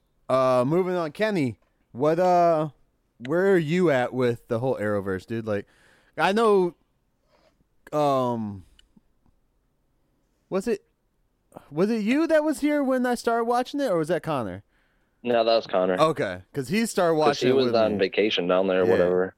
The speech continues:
Speaker 1: All right, so, anyways, another brother guy, sorry. I have a hundred
Speaker 2: Right.
Speaker 1: of 'em. <laughs> Uh,
Speaker 2: Just keep multiplying.
Speaker 1: Yeah. Um, so where are you at with Arrowverse and, like, how,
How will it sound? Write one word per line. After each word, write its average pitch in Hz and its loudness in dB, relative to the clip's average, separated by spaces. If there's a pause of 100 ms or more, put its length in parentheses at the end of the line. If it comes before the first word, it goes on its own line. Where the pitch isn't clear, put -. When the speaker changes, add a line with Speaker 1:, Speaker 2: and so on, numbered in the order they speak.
Speaker 1:
All 123 -4
right, - -10
so, 104 -12 (120)
anyways, 139 -2
another 151 0
brother 110 -2
guy, 98 -2
sorry. 85 -6 (420)
I 120 -2
have 123 0
a 117 -2
hundred 110 -2
Speaker 2:
Right. 80 0
Speaker 1:
of 90 -6
'em. 90 -14 (340)
<laughs> - -4
Uh, 170 2 (840)
Speaker 2:
Just - 0
keep 127 0
multiplying. 101 0 (140)
Speaker 1:
Yeah. 104 -2 (680)
Um, 156 0
so 170 0
where 190 2
are 240 4
you 208 0
at 165 2
with 147 0
Arrowverse 139 0
and, 127 -4
like, 117 -2 (120)
how, 131 0